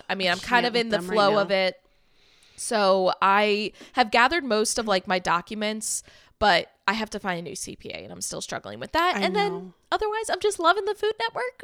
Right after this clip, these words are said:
Speaker 1: I feel like I have it on in the background whenever I'm working, and
Speaker 2: Yeah.
Speaker 1: it's just, it's nice.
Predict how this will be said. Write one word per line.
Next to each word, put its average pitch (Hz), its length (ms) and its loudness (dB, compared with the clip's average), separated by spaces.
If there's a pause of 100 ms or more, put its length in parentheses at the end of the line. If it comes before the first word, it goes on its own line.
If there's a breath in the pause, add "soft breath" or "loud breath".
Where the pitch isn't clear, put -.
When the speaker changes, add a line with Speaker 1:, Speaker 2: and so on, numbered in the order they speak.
Speaker 1:
I 359 120 0
feel 349 200 -6
like 359 160 -4
I 302 60 0
have 294 240 -2
it 294 40 -2
on 294 200 -2
in 302 80 -8
the 269 60 -6
background 277 680 -6 (160)
whenever 240 400 -4
I'm 226 140 -4
working, 214 320 -6
and 196 200 -2
Speaker 2:
Yeah. 240 60 0
Speaker 1:
it's - 140 -8
just, - 320 -14
it's - 180 -14
nice. 370 400 -12